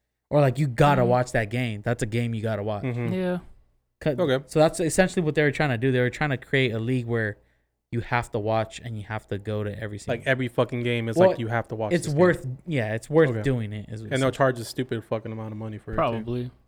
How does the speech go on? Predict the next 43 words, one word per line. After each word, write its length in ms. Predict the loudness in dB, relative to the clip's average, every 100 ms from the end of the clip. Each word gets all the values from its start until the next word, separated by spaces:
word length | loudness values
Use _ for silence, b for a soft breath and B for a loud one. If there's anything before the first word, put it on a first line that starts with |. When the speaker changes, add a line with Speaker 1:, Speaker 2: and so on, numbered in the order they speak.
| -12
Speaker 1:
It's 100 | -2
all 180 | -2 -2
it 80 | -4
was. 260 | -8 -8 -8
Yeah, 220 | -4 -4
it 80 | -6
was 160 | -6
a 20 |
money 220 | -4 -4 -6
grab. 260 | -8 -8 -10 -20 _ _ _ _ _ _ _ -20
Speaker 2:
Offer 240 | -20 -14
the 120 | -10 -6
moolah. 380 | -6 -8 -12 -20 _ _ _ _ _ _ -12
Speaker 3:
I 140 | -10
don't 100 | -8
know. 80 | -12 -16 -18 _ _ _ _ _ _ -8
If 100 | 0
those, 200 | 2 2
'cause, 140 | 0 0
like, 160 | 0
those 200 | 0 -2
teams 220 | -2 0 0
were, 80 |
who 180 | 2 2
was 200 | 4 2
it? 60 | 0
It 40 |
was, 100 | 0
like, 180 | -2 -2 -6
Manchester 800 | -4 -2 0 -2 0 0 0 -4
was 120 | -10
trying 160 | -6 -4
to 60 | -2
be 100 | -4
in 80 |
it, 100 | -4
no? 160 | -4 -6 -8 _ _ _ _ _ _ _ -20 -20 _ _ _ -6
Speaker 1:
Yeah, 260 | 0 2 2
all 100 | 0
the 80 | 2
big 200 | 2 0
teams. 340 | -6 -6 -10 _
Speaker 3:
Yeah. 220 | -2 -2